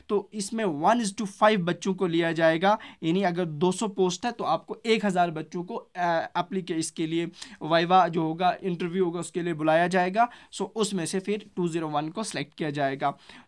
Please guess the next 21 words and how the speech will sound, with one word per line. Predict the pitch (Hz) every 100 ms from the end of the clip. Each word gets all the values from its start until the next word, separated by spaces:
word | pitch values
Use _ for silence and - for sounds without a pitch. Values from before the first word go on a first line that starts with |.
| - -
So, | 240 -
अ, | 185 180 196
उसके | 196 220
बाद | 196 202
देखेंगे | 165 175 208 202 190
कंप्यूटर | 185 160 170 180
बेस्ड | 180 185 190 -
और | 175 170 170
क्वेश्चंस | 160 175 - 180 175
वही | 160 175
होंगे | 180 175 180
जो | 175
मैंने | 170 170
अभी | 170
बोला। | 165 175 180
हाँ, | 170 170 165
एक | 160 175
बात | 165 165 170
यहाँ | 165 160 -
पे |
है, | 185 254